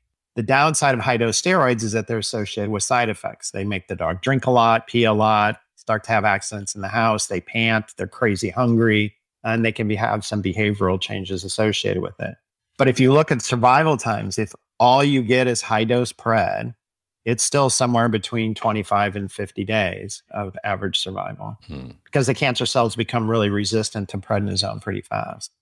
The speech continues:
Speaker 1: So what we've been seeing is that we're not telling people not to use steroids. We think there's a place for steroids for sure. But what we're looking at is if you use low doses, lower doses of steroids, such that you're not running into side effects,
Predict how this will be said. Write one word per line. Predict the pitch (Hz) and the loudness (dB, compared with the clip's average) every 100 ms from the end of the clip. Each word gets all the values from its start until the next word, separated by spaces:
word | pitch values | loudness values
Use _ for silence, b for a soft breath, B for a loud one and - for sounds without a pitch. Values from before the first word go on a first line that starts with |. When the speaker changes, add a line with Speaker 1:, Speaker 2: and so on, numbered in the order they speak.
| _ _ _ - | _ _ _ -6
Speaker 1:
So | - | 2
what | 131 131 127 | 6 6 4
we've | 165 | 2
been | 147 127 | 2 0
seeing | - 123 120 | -2 0 0
is | 110 | 2
that | 110 110 87 _ _ | 4 2 0 _ _
we're | 131 139 | 0 2
not | 139 123 | 2 2
telling | 139 120 | -2 0
people | 123 120 | 0 2
not | 120 127 | 2 0
to | 127 | -2
use | 123 - | -2 0
steroids. | 143 131 98 104 | 2 2 2 2
We | 117 | 0
think | 127 117 | -2 -2
there's | 117 107 | -2 -2
a | 98 | -2
place | 117 113 - | 0 0 0
for | 117 | -4
steroids | - 123 123 101 95 - | -2 0 2 2 0 -2
for | 101 | -4
sure. | - 135 107 - 107 _ _ _ _ - | -2 0 0 -4 -8 _ _ _ _ 0
But | 123 | 4
what | 135 139 | 6 6
we're | 135 | 4
looking | 131 127 123 117 | 2 2 0 2
at | 110 107 107 | 2 2 -2
is | 113 110 107 - _ _ _ - | -4 -2 -4 -6 _ _ _ 2
if | 147 143 | 2 2
you | 139 127 | 2 4
use | 120 120 117 113 - _ | 4 4 2 0 -4 _
low | 123 117 139 165 | -2 2 4 4
doses, | 139 113 104 - 101 107 - - | 4 2 0 -4 -6 -8 -10 -6
lower | 113 127 143 | 2 4 4
doses | 131 113 110 101 107 | 2 0 -2 -6 -8
of | 104 | -10
steroids, | - 101 98 104 101 | -8 -8 -6 -6 -8
such | - 120 113 - | -2 -2 -2 -2
that | 120 117 | -2 -2
you're | 113 | 0
not | 113 110 110 | 2 2 2
running | 117 113 110 | 0 0 0
into | 107 110 104 110 101 98 - | -2 -4 -4 -4 -2 -4 -8
side | - 127 139 135 | -2 2 4 2
effects, | - 50 - - | -2 -10 -10 -18